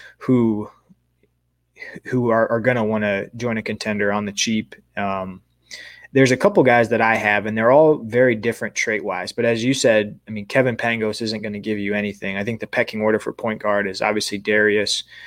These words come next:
uh, Rajon Rondo, Brandon Goodwin. So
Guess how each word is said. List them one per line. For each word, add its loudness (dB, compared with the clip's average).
uh, -2
Rajon 0
Rondo, 4
Brandon 0
Goodwin. 0
So -4